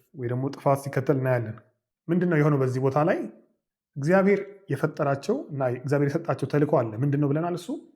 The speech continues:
በእግዚአብሔር መልክ ስለተፈጠሩ በፍጥረት ዓለም ላይ እንዲገዙ ነው። እባብ ምንድን ነው? ከላይ ስንጀምር እንዳየነው ፍጥረት ነው፣ እንስሳ ነው።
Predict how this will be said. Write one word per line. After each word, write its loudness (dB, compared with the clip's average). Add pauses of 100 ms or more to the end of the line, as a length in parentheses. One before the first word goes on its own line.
(640)
በእግዚአብሔር -2
መልክ 0
ስለተፈጠሩ -4 (720)
በፍጥረት -2
ዓለም 2
ላይ 0
እንዲገዙ -2
ነው። -14 (840)
እባብ 4
ምንድን 0
ነው? -4 (240)
ከላይ 0
ስንጀምር -2
እንዳየነው -4 (380)
ፍጥረት 0
ነው፣ -8 (480)
እንስሳ -4
ነው። -8